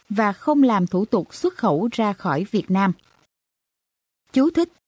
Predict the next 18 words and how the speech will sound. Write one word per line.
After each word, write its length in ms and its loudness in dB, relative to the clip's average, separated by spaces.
xem 300 2
điều 420 2
hai 160 0
mươi 140 6
bảy, 340 2
ba 200 2
mươi 280 6
Luật 220 2
Thương 200 6
mại 320 0
hai 200 0
nghìn 200 2
lẻ 120 0
năm 220 4
và 100 0
các 200 -6
quy 140 4
định 280 2